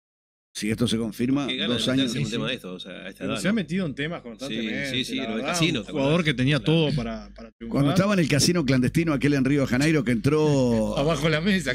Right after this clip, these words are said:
Speaker 1: la policía y se metió abajo de una
Speaker 3: En pleno
Speaker 1: mesa.
Speaker 3: covid, aparte.
Speaker 1: Eh, en pleno covid.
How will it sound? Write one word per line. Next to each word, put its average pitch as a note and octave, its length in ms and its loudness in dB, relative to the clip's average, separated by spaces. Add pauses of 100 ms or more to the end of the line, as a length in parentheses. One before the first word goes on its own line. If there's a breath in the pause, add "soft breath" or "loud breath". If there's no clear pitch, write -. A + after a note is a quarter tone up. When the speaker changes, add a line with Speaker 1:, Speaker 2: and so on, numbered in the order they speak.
Speaker 1:
la D3 120 2
policía D3+ 460 4
y F3 40 6
se C3+ 100 4
metió C#3+ 280 4
abajo C#3+ 280 2
de B2+ 60 6
una B2 80 2
Speaker 3:
En B2+ 80 6
pleno F3 260 2
Speaker 1:
mesa. C3 120 2
Speaker 3:
covid, D3 380 2
aparte. D#3 460 -2
Speaker 1:
Eh, - 100 -6
en B2 120 0
pleno E3+ 340 4
covid. C3 300 0